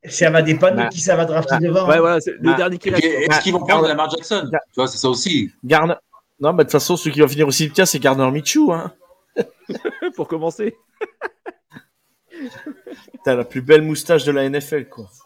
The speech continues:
Speaker 3: Et il va
Speaker 1: Ah,
Speaker 3: y
Speaker 1: lui,
Speaker 3: laisser.
Speaker 1: par contre, il a le choix, donc, euh.
Speaker 2: Ah, il est magnifique.
Speaker 3: Bon,
Speaker 2: Rien que pour ça,
Speaker 3: avec
Speaker 2: je regarde ses
Speaker 4: Ah,
Speaker 2: entrées
Speaker 4: il,
Speaker 2: sur le terrain.
Speaker 4: il était aux
Speaker 2: Ou les
Speaker 4: Eagles,
Speaker 2: entrées
Speaker 4: ça,
Speaker 2: quand
Speaker 4: ouais.
Speaker 2: il arrive au stade, moi. Rien que pour ça, je regarde les entrées quand il arrive au stade, quoi. Rien que pour voir, euh,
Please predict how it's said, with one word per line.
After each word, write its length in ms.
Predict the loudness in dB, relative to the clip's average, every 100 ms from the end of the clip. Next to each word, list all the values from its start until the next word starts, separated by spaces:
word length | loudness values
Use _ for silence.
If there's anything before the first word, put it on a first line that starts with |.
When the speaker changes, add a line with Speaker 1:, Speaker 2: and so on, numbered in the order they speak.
| _ _ _
Speaker 3:
Et 60 | -6
il 60 | 0
va 80 |
Speaker 1:
Ah, 40 | 2
Speaker 3:
y 60 | 2
Speaker 1:
lui, 80 | 2
Speaker 3:
laisser. 160 | 0
Speaker 1:
par 120 | -2
contre, 200 | -4 -8
il 60 | -6
a 40 |
le 120 | -4 -2
choix, 240 | 0 -2
donc, 280 | 0 0 0
euh. 140 | -4 -6 _ _ _ _ _ _ -14
Speaker 2:
Ah, 160 | -8 -6
il 80 | -6
est 60 |
magnifique. 500 | -6 -6 -6 -10 -12 -14 _ 0
Speaker 3:
Bon, 80 |
Speaker 2:
Rien 140 | 2 0
que 60 | -4
pour 100 | -2
ça, 140 | 0
Speaker 3:
avec 80 | 0
Speaker 2:
je 40 |
regarde 220 | -2 -4
ses 200 | -6 -2
Speaker 4:
Ah, 40 | -2
Speaker 2:
entrées 200 | 0 -2
Speaker 4:
il, 60 |
Speaker 2:
sur 140 | -4 -6
le 80 | -4
terrain. 340 | -4 -4 0
Speaker 4:
il 100 | 2
était 100 | 2
aux 60 | 2
Speaker 2:
Ou 40 |
les 100 | 4
Speaker 4:
Eagles, 140 | 4 4
Speaker 2:
entrées 100 | 2
Speaker 4:
ça, 160 | 0
Speaker 2:
quand 80 | 0
Speaker 4:
ouais. 60 | 2
Speaker 2:
il 60 |
arrive 200 | 4 2
au 80 | -2
stade, 260 | -2 -4 -4
moi. 120 | -10 _ -8
Rien 140 | -4 -4
que 80 |
pour 100 | -4
ça, 160 | -2 -2
je 80 | 0
regarde 200 | -2 -4
les 160 | -2 -4
entrées 280 | -6 -10
quand 120 | -8 -6
il 80 |
arrive 200 | -4 -6
au 60 | -10
stade, 300 | -10 -10 -10 _ _ _
quoi. 100 | -20 -20 _ -20 -20 -10
Rien 220 | -2 -2
que 80 | -2
pour 120 | -6
voir, 300 | 0 2 2
euh, 160 | 0